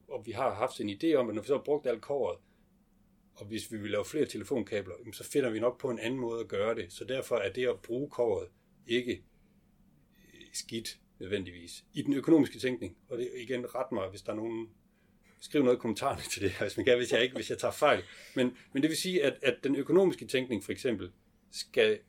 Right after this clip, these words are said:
skal jo fundamentalt set laves om. Og det tror jeg, der er en masse økonomer, der sidder og bøvler med lige i øjeblikket. Hvad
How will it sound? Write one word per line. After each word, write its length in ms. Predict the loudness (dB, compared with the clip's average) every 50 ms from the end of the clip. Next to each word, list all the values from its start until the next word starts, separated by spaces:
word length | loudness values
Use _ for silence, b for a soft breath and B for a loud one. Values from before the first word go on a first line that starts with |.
| _ _ _ _ _ _ _ _ _ _ _ _ _ _ _ _ _ _ -18
skal 300 | -18 -8 -2 0 0 0
jo 300 | 0 -2 -4 -4 -6 -6 -12 _ _ _ _ _ _ _ -20 -10 -4
fundamentalt 640 | 0 0 0 0 0 -2 -2 2 4 4 4 4 2
set 380 | -2 -4 -4 -4 -4 -6 -10 _ _ _ _ _ _ _ _ _ _ _
laves 220 | -4 -4 -4 -2 -2
om. 140 | -4 -6 -6 -10 _ _ _ _ _ _ _ _ _ _ _ _ _ _ _ _ _ _ _ _ -4
Og 180 | -2 0 4
det 120 | 4 4 4
tror 180 | 6 6 6
jeg, 100 | 6 6
der 60 | 6
er 40 | 4
en 60 | 2
masse 220 | 2 2 2 0 0
økonomer, 300 | 0 2 2 2 2 2
der 80 | 0
sidder 240 | 0 0 -2 -2 -2 -2
og 100 | -2 0
bøvler 240 | 4 6 6 6
med 120 | 6 4 0
lige 80 | -2
i 40 | -2
øjeblikket. 380 | -2 -2 -2 -4 -2 -2 -2 -2
Hvad 200 | 0 0 -2